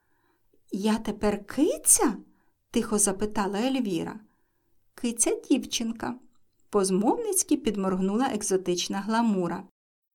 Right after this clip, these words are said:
«І знай, тут ти подорослішаєш, бо котячий вік відмінний від людського».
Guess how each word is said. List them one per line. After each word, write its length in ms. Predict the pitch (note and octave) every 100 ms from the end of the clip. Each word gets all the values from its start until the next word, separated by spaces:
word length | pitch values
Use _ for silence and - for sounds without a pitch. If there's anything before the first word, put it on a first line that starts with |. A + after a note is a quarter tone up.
| _ _ _
«І 120 | B3
знай, 480 | D4+ A4 E4+ B3+ F#4+ - _ _ - -
тут 280 | - A#3+ -
ти 100 | B3
подорослішаєш, 1300 | B3 D#4 G4 G#4+ D#4+ C#4 - F4 - C4 - - - _ _ _
бо 160 | - G3
котячий 760 | G3 G#3+ G#3+ G#3 C#4 - B4 F#4+
вік 360 | A3+ E3 - _ -
відмінний 800 | F#3+ D#4 G#4 A4+ E4 A#3+ A#3+ B3+
від 200 | D4+ D4
людського». 720 | C4+ D4 - - C4 B3+ B3